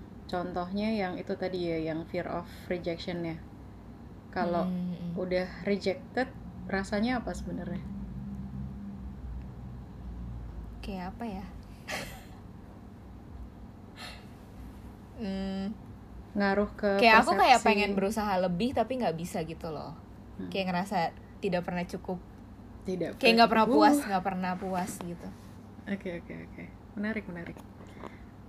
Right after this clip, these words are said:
Speaker 1: Tidak pernah cukup,
Speaker 2: Kak Prim
Speaker 1: tidak
Speaker 2: gimana,
Speaker 1: pernah
Speaker 2: Kak Prim?
Speaker 1: puas. Aduh, mirip banget.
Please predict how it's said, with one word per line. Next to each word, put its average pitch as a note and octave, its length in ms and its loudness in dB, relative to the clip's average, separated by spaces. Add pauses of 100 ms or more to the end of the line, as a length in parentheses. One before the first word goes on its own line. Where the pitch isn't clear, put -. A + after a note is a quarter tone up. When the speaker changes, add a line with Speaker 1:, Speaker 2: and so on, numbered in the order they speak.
(300)
Speaker 1:
Tidak F3+ 280 -4
pernah F#3+ 280 -4
cukup, - 120 -6
Speaker 2:
Kak G3+ 120 4
Prim C4 160 6
Speaker 1:
tidak C4 160 2
Speaker 2:
gimana, G3 120 4
Speaker 1:
pernah F3+ 160 0
Speaker 2:
Kak F3 160 2
Prim? F3+ 240 -2
Speaker 1:
puas. - 180 4 (420)
Aduh, G3+ 560 2 (240)
mirip G#3 220 4
banget. A3 460 2